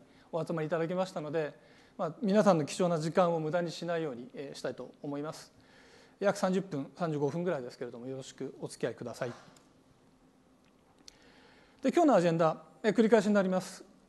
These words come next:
大きく二つです。前段の、えー、コールセンターの環境と、それから、まあ、私どものパッケージでございます、エンジョイシーアールエムスリーという、えー、製品の簡単なご紹介。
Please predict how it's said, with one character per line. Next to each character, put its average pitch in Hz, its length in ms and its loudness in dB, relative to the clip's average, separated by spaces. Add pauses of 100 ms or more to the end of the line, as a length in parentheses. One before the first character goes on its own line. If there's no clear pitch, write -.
(140)
大 262 100 6
き - 140 -4
く 175 100 -4
二 160 220 -2
つ 170 100 -8
で 131 140 -4
す。 - 200 -18 (560)
前 214 200 4
段 214 180 6
の、 247 380 6 (200)
え 180 200 0
ー、 165 40 -6
コ 233 120 8
ー 233 40 12
ル 233 60 6
セ 254 100 4
ン 240 100 4
タ 151 500 4
ー - 20 -4
の 143 140 -6
環 151 280 -4
境 160 220 -2
と、 214 400 4 (240)
そ 196 80 -4
れ 175 100 0
か 175 120 -2
ら、 160 300 -2 (160)
ま 220 80 0
あ、 196 40 4
私 220 320 0
ど 254 80 4
も 214 80 2
の 139 220 -4
パ 175 60 -2
ッ 156 40 -4
ケ 165 140 -4
ー - 20 -2
ジ 143 60 -6
で 151 60 -2
ご 156 120 -2
ざ 156 80 -2
い 156 60 -6
ま 160 100 -4
す、 202 220 0
エ 175 80 -4
ン 190 40 -2
ジ 190 60 0
ョ 185 40 0
イ - 20 -4
シ - 180 -6
ー 202 140 2
ア - 20 4
ー 202 40 2
ル 208 60 -2
エ - 40 0
ム 196 80 -8
ス 214 200 -4
リ 262 120 0
ー - 20 -2
と 170 140 -4
い 127 160 -4
う、 123 40 -14 (540)
え 147 120 -6
ー、 - 20 -8
製 175 160 -2
品 165 100 -4
の 160 80 -4
簡 151 200 -6
単 143 120 -6
な 139 80 -6
ご 135 160 -6
紹 131 220 -8
介。 120 240 -8